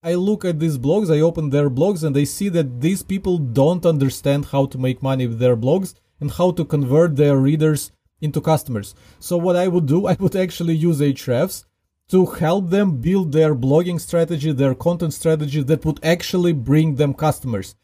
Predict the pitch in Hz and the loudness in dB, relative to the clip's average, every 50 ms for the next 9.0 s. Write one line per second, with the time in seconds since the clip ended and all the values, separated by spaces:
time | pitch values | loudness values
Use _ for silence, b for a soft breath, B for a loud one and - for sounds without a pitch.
0 | _ _ _ - 135 143 135 170 185 175 165 156 - 156 139 127 127 147 151 143 | _ _ _ -2 0 2 4 4 4 2 2 0 0 -2 -2 0 0 0 2 0
1 | 143 135 - 135 123 135 131 - - - 127 - - - - _ _ _ _ _ | 0 -2 -2 -2 -2 -2 -2 -2 -4 -4 -4 -4 -6 -10 -18 _ _ _ _ _
2 | - 175 185 202 190 156 143 - 202 196 185 147 175 180 - 165 175 165 - - | -4 -2 0 2 4 2 2 2 0 -2 0 0 0 0 2 0 0 0 -2 -2
3 | 175 156 139 - - 175 175 165 - 160 131 - - 196 160 135 143 127 127 139 | -2 -2 -2 -2 0 0 0 0 -2 -6 -6 -6 -4 -2 0 0 0 0 2 0
4 | 160 196 190 185 220 226 233 220 - _ _ _ _ _ _ _ _ _ _ - | 0 0 0 0 -2 -2 -2 -4 -8 _ _ _ _ _ _ _ _ _ _ -4
5 | - 160 160 147 160 175 180 175 156 - 185 180 160 165 156 151 156 143 147 170 | -2 0 2 4 4 4 4 2 0 -2 -4 -2 2 4 4 4 4 4 4 4
6 | 190 190 185 180 175 165 - 143 139 139 127 139 147 - 147 127 127 143 147 143 | 4 4 4 2 0 2 2 0 0 0 0 -2 -2 -2 -2 -2 0 0 2 2
7 | 139 123 - - - - - 143 139 143 139 131 131 135 131 123 135 131 131 127 | 0 -2 -4 -10 -16 -6 -2 0 0 2 2 2 2 2 2 0 0 -2 -2 -2
8 | 120 117 131 113 107 135 143 139 - - - 123 131 135 139 135 131 - - | -4 -4 -4 0 2 2 2 0 -2 -4 -2 0 0 2 2 0 -2 -6 -12